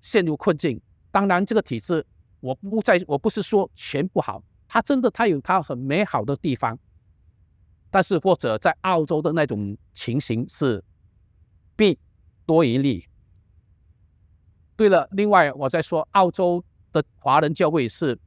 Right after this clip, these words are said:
不请文员的，因为澳洲文员的薪金非常高，跟请个牧师是差不多的，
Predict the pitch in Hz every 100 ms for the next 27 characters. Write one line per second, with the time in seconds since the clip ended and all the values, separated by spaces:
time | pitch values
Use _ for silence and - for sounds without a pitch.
0 | _ - 214 - 123 107 98 131 123 123
1 | 107 107 _ _ _ _ _ _ _ -
2 | 226 226 233 220 247 208 185 202 214 190
3 | 160 214 202 190 190 190 _ 202 190 143
4 | 160 151 151 _ _ _ 196 208 220 -
5 | 143 160 185 196 170 - 175 175 _ _
6 | - 170 180 165 147 151 131 110